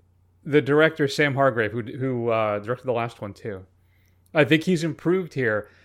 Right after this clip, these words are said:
but there's still an issue I have with the film where it feels at times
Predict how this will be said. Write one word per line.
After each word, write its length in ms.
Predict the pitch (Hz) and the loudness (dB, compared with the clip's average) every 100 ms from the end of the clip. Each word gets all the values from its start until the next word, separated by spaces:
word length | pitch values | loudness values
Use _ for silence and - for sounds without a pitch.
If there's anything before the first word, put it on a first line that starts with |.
| _ - | _ -4
but 120 | 147 | 0
there's 180 | 143 - | 0 2
still 260 | 170 185 175 | 6 8 6
an 220 | 175 151 | 4 2
issue 340 | 151 - 135 | 0 2 2
I 120 | 123 | 2
have 400 | 117 - 123 131 | -2 -2 0 0
with 160 | 120 120 | 0 -4
the 80 | 113 | -6
film 460 | - 135 139 139 - _ _ _ _ _ _ _ | 2 2 2 -2 -10 _ _ _ _ _ _ _
where 600 | 165 135 131 120 110 - _ _ _ _ - | 0 6 6 6 4 -2 _ _ _ _ 0
it 240 | 151 - | 0 0
feels 920 | - - 147 147 147 151 147 139 123 - | -20 -6 0 4 6 6 4 0 -8 -8
at 240 | - 131 - | -4 -4 -4
times 760 | 127 127 131 131 127 120 - | -4 0 0 -2 -4 -6 -10